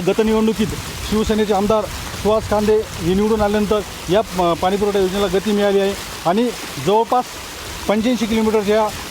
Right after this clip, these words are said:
अ, योजनेस-, अ, पाईपलाईन योजनेसाठी कांदे यांनी जवळपास तीनशे ऐंशी कोटीचा निधी जो आहे तो शासनाकडनं खेचून आणला. त्यास मुख्यमंत्र्यांनी देखील त्यांना चांगली साथ लावली आणि त्यामुळे हे काम आता कुठेतरी,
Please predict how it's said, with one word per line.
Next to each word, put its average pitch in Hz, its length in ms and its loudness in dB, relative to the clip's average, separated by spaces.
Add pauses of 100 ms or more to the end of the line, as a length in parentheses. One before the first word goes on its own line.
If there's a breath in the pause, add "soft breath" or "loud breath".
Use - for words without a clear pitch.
(200)
अ, 160 40 2
योजनेस-, 196 540 2
अ, 185 160 2 (140)
पाईपलाईन 214 400 2
योजनेसाठी 196 520 0 (500)
कांदे 202 300 4
यांनी 220 220 2 (500)
जवळपास 202 360 -2
तीनशे 226 300 0
ऐंशी 208 280 -2
कोटीचा 202 300 0
निधी 196 240 2
जो 202 80 2
आहे 208 140 2
तो 214 100 2
शासनाकडनं 202 640 0 (360)
खेचून 226 280 2
आणला. 208 260 2 (320)
त्यास 202 180 0
मुख्यमंत्र्यांनी 208 540 0
देखील 214 280 0
त्यांना 214 300 2
चांगली 202 540 -2
साथ 196 240 0
लावली 208 280 2
आणि 185 200 0
त्यामुळे 220 340 2 (360)
हे 185 100 4
काम 220 260 0
आता 208 140 2
कुठेतरी, 214 320 0